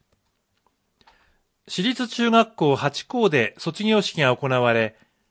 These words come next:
中学生四百二十八人が義務教育を終え、学び屋を巣立ちました。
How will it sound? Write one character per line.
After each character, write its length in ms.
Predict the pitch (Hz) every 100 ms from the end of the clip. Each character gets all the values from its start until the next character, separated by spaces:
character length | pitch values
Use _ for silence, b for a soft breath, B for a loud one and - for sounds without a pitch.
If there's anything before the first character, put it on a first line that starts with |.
| _ _
中 200 | - 196
学 180 | 208 202
生 300 | - 170 151
四 240 | 147 208 202
百 240 | 185 160
二 140 | 180
十 200 | 190 175
八 280 | 151 151 -
人 260 | 226 190 143
が 240 | 113 95 b b b
義 160 | - 139
務 140 | 220
教 260 | 220 220 214
育 220 | 180 -
を 160 | 156 139
終 180 | 120 127
え、 140 | 131 b b b -
学 300 | 107 151 170
び 80 |
屋 140 | 170 156
を 80 | 147
巣 120 | 127
立 180 | 131 -
ち 60 |
ま 120 | 135
し 60 | 127
た。 220 | - 95